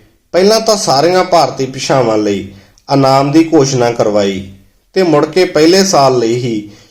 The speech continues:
ਚੁਣੀਆਂ ਜਾਣ ਵਾਲੀਆਂ ਅੱਠ ਭਾਰਤੀ ਭਾਸ਼ਾਵਾਂ ਵਿੱਚ ਪੰਜਾਬੀ ਸ਼ਾਮਲ ਕਰਵਾਈ। ਦਾਸ ਨੂੰ ਉਸ ਜਿਊਰੀ ਦਾ ਮੈਂਬਰ ਬਣਨ ਦਾ ਮਾਣ ਬਖਸ਼ਿਆ। ਸਾਡੇ ਲਈ ਸੁਨਹਿਰੀ ਮੌਕਾ ਸੀ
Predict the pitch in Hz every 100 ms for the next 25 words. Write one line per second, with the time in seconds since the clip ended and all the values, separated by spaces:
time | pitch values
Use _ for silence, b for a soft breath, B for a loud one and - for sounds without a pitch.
0 | B - 160 175 185 156 127 123 117 107
1 | 104 104 98 - b b _ - 143 143
2 | 196 175 175 - 143 139 135 160 120 110
3 | 110 101 101 - b b b _ - 160
4 | 151 143 156 156 165 123 117 110 92 78
5 | 50 - _ _ _ _ _ _ _ _
6 | _ 113 123 127 135 170 185 190 131 127
7 | 131 156 160 131 113 110 127 113 110 110
8 | 117 113 - - - 120 120 135 113 90
9 | - 107 92 - - _ _ - - 104
10 | 104 127 135 156 165 160 110 123 156 143
11 | 107 - 107 - 104 98